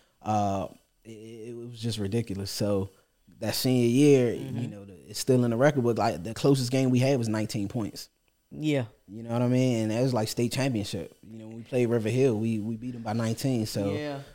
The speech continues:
Speaker 1: Uh, but shout out to young, uh, Campanero and them boys, 'cause they
Speaker 2: Mm-hmm.
Speaker 1: didn't lose. Like, we the only people to beat them after that. Like,
Speaker 2: Yeah.
Speaker 1: they went on to win the championship, like,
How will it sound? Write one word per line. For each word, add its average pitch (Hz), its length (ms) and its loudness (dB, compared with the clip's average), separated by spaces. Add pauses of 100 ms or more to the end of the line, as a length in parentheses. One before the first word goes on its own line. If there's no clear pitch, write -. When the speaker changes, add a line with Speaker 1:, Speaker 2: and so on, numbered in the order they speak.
(200)
Speaker 1:
Uh, 101 560 0
but 110 140 -2
shout 147 240 6
out 151 160 8
to 143 60 2
young, 139 400 4
uh, 127 300 4
Campanero 123 580 4
and 113 100 0
them 113 100 2
boys, 110 260 0
'cause 110 160 -4
they 113 100 4
Speaker 2:
Mm-hmm. 120 80 4
Speaker 1:
didn't 113 180 2
lose. 113 440 0 (100)
Like, 107 260 -4
we 120 140 2
the 117 60 0
only 110 180 0
people 107 220 0
to 104 60 -2
beat 110 220 -4
them 104 140 -18
after 95 300 -8
that. 78 220 -16 (120)
Like, 131 140 -12
Speaker 2:
Yeah. 123 140 -10
Speaker 1:
they 110 100 -2
went 110 220 0
on 104 200 -2
to 98 260 -4
win 101 260 -10
the 101 60 -20
championship, 98 520 -6
like, 95 260 -4